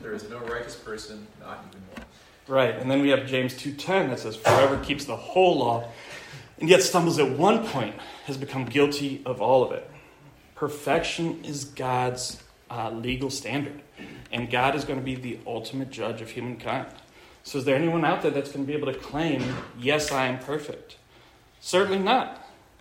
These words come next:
Speaker 2: And this is a, a unique facet of God's law, and it shows us just how unloving people are, as it talks about in these verses. "For the whole law is fulfilled in the one word, in the statement,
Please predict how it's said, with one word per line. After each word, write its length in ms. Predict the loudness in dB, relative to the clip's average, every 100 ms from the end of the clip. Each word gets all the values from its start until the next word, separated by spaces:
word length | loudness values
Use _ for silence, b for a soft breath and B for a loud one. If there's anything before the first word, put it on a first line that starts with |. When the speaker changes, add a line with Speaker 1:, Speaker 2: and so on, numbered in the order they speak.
| -8 -2
Speaker 2:
And 140 | 0
this 160 | 4 6
is 220 | 6 6
a, 420 | 2 2 0 -4
a 80 | -6
unique 560 | -6 -4 -2 -2 -2 -8 -16 -18 -18 _ -14
facet 480 | -4 -4 -2 -6 -8
of 120 | -10
God's 240 | -10 -8 -2
law, 320 | -2 -2 B B B B
and 120 | -4 -4
it 100 | -4
shows 460 | 0 4 4 4
us 320 | 2 -2 -6 -10
just 420 | -6 -2 -2 -4
how 540 | -8 -2 0 0 -2 -8 -10
unloving 680 | -4 -2 -2 -2 -2 -4 -8
people 340 | -10 -12 -6 -2
are, 180 | -2 -6 -14 B B B B
as 60 | -16
it 80 | -6
talks 220 | -4 -4
about 220 | -2 -2
in 80 | -2
these 180 | -4 -4
verses. 480 | -6 -8 -8 -14 -12
"For 160 | -6
the 120 | -4
whole 300 | -2 4 6
law 460 | 8 6 4 0 -6 -16 -14
is 100 | -10
fulfilled 600 | -10 0 4 4 4 -2
in 60 | -6
the 60 |
one 320 | -4 0 0 2
word, 260 | 2 2
in 80 | -2
the 80 | -6
statement, 480 | -6 -6 -6 -6